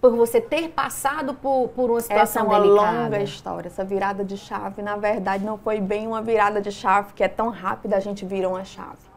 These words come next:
Speaker 2: Foi bem demorado. Eu tive uma grande, eu não queria.
Speaker 1: Uhum.
Speaker 2: Vou falar a verdade, eu não queria.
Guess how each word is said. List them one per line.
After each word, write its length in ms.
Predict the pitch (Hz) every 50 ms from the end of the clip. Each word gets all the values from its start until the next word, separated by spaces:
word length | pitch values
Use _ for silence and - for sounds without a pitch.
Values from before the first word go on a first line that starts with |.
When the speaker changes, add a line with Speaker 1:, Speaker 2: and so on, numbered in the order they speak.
| - - - - - _ _ _
Speaker 2:
Foi 120 | - 208
bem 340 | 208 190 185 208 220 262 311 277
demorado. 720 | 294 254 233 214 202 190 185 185 190 202 214 214 240 247 - - - - - - -
Eu 180 | 208 220 226
tive 460 | 220 - - - 220 208 214 196 190 202
uma 180 | 202 208 208
grande, 1300 | 202 185 185 190 214 233 233 240 240 247 254 262 247 254 262 262 262 254 254 247 240 233 233 220 220 208 - - - - - - -
eu 60 | 208
não 160 | 208 214 269 349
queria. 480 | - - 254 190 185 185 196 202 226 262 269 - - - -
Speaker 1:
Uhum. 400 | 208 208 156 156 175 175 180 196 - - - - - -
Speaker 2:
Vou 100 | 214 202
falar 240 | 208 214 196 185
a 60 | 190 190
verdade, 640 | 220 240 262 269 254 202 190 175 185 196 202 202
eu 60 | 202 202
não 200 | 202 214 247 277
queria. 520 | - 262 214 196 190 196 202 202 220